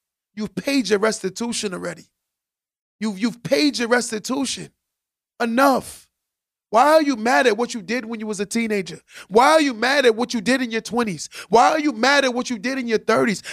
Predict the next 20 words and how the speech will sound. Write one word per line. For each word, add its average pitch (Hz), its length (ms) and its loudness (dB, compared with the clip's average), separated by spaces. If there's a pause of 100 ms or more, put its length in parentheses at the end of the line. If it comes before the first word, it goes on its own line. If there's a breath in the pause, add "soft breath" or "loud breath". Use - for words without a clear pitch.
I 302 100 2
don't 339 160 -4
care 302 200 2
if 294 80 -6
it 294 40 0
was 277 160 -2
a 254 80 0
day 254 300 4
ago. 185 400 -2 (580)
Forgive 277 400 2
yourself. 247 720 0 (880)
Forgive 220 680 -2 (480)
yourself - 680 -2 (540)
because 185 180 -8
I've 233 160 2
forgiven 180 400 -12
you. 143 140 -20 (1200)
As 185 160 -2
your 202 80 4
brother, 247 460 2